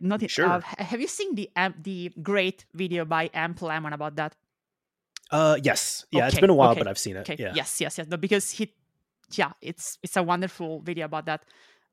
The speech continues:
Speaker 1: Uh, but yeah, uh, what were you saying? Sorry, I didn't want to
Speaker 2: Yeah,
Speaker 1: interrupt.
Speaker 2: no, don't worry about it. Yeah, like, what happened is they were obviously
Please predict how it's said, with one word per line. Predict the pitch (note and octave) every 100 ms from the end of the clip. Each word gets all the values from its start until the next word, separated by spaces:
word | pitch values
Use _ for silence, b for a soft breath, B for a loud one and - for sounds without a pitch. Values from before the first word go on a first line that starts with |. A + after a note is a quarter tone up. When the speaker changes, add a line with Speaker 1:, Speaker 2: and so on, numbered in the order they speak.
| _ _
Speaker 1:
Uh, | F3+ E3 E3 D#3+ -
but | E3 F3+
yeah, | G3 E3 - -
uh, | E3+
what | E3+ F#3+ - -
were | F3
you | F3+
saying? | - E3 D#3+ _
Sorry, | - D#3
I | E3
didn't | D3+
want | C3+
to | D3+
Speaker 2:
Yeah, | E3+
Speaker 1:
interrupt. | C#3 F3+
Speaker 2:
no, | G#3 F#3+
don't | C3 D3+ D#3+
worry | C#3+ B2+
about | A2+ A2+
it. | A#2+
Yeah, | D3 E3 C3
like, | D3 D3 C#3 -
what | D#3+ C#3 D3
happened | C3 D#3+ A3+ B2+ B2
is | C3 C3+ B2+ A#2+ -
they | B2+
were | C3+ C3+ C3 A#2+ -
obviously | A2 A#2 A#2 A#2 - B2 A#2 A2